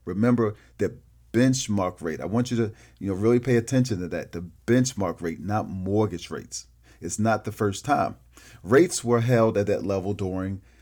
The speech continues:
December two thousand eight and December two thousand fifteen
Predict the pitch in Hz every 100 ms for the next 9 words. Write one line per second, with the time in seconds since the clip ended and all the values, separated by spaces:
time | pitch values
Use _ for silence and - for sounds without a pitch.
0 | - 110 - 110 110 113 120 117 117 120
1 | 131 131 90 - - _ _ _ 101 98
2 | 95 - 123 120 107 110 117 104 101 98
3 | 95 - 92 - - - 165 196 120 107
4 | 120